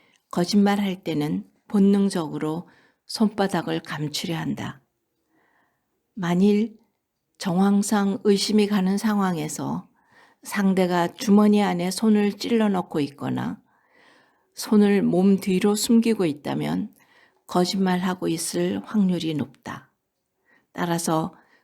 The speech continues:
거짓말한다는 의심을 받고 싶지 않다면 손바닥을 숨기려 하지 말자. 손바닥이 주는 힘은 매우 크다.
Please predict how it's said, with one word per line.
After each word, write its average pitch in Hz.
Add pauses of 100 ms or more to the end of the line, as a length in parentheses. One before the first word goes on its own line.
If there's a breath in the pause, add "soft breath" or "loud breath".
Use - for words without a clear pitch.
(120 soft breath)
거짓말한다는 196
의심을 185
받고 170
싶지 -
않다면 165 (720 soft breath)
손바닥을 180
숨기려 185
하지 185
말자. 139 (1700 soft breath)
손바닥이 214
주는 190
힘은 180
매우 160
크다. -